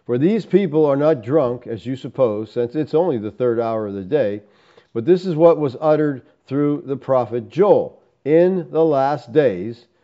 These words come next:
it shall be,' God declares, 'that I will pour out my spirit on all flesh. Your sons and your daughters shall prophesy. Your young men shall see visions.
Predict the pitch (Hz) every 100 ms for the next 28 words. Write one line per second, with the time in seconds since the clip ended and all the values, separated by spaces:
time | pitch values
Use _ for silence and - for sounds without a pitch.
0 | _ _ 117 127 - 165 135 113 110 110
1 | 107 110 131 - 110 90 90 - _ _
2 | - 113 117 117 - 165 180 175 151 151
3 | 135 131 160 - - 165 131 123 123 _
4 | _ _ 110 107 120 127 143 - 135 110
5 | 98 - _ _ _ _ 113 107 151 151
6 | 160 143 147 135 143 131 123 101 95 98
7 | - _ _ _ - 127 147 151 127 120
8 | - 113 120 _ _ _ _ - 113 127
9 | 143 143 143 135 120 131 117 151 143 156
10 | 151 131